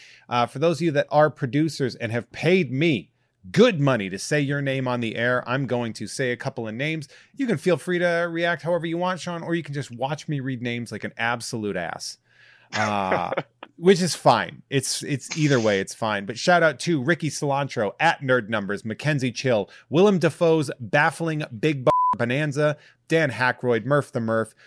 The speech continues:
Show Me in the Rules, where it says a dog can't play basketball, or football in this case, I guess. Uh, was there, there was an Air Bud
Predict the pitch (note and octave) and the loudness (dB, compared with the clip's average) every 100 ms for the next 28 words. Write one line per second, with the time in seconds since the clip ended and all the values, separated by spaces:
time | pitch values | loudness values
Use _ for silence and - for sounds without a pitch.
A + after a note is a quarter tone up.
0 | _ - C#3+ C3 C3+ C3+ C#3 C#3 D#3+ E3 | _ 2 6 6 4 2 2 2 2 2
1 | D#3+ D3 D#3+ D#3 - D#3+ C#3+ C#3+ D#3+ D#3+ | 2 2 4 4 4 2 2 2 4 4
2 | D3 E3 E3 - E3 C3+ D#3+ F3+ - D3+ | 2 -2 -2 2 2 6 6 6 2 0
3 | - A#2+ A2+ A#2+ - _ _ _ - A#2+ | 4 6 6 4 -4 _ _ _ 0 0
4 | - B2+ - F2+ E2+ F2 F#2 - F2 E2+ | 2 0 2 -2 -2 -6 -8 -10 -12 -12
5 | - - - - - _ _ - - _ | -12 -14 -12 -14 -16 _ _ -20 -20 _
6 | _ - C3 C3 E3+ B3+ A#3 G#3+ A#3+ D3+ | _ -4 -2 2 4 4 4 6 6 4
7 | C3 A#2+ A2 A2+ G2+ F#2+ | 4 4 6 4 2 0